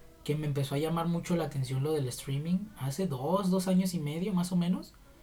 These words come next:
que sí dije, "Oye, está muy chido, güey", porque quieras o no,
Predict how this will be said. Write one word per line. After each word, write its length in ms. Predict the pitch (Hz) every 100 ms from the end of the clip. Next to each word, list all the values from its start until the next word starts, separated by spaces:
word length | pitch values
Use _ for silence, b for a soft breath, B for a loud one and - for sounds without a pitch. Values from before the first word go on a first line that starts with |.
| b b b b -
que 140 | 147
sí 180 | 165 156
dije, 580 | 160 147 151 143 135 131 - - -
"Oye, 420 | 143 147 127 120 - - -
está 320 | - - 131
muy 200 | 160 147
chido, 340 | - 175 190
güey", 160 | 147 135
porque 300 | 139 143 135 - -
quieras 280 | 165 190 208
o 40 |
no, 340 | 170 170 214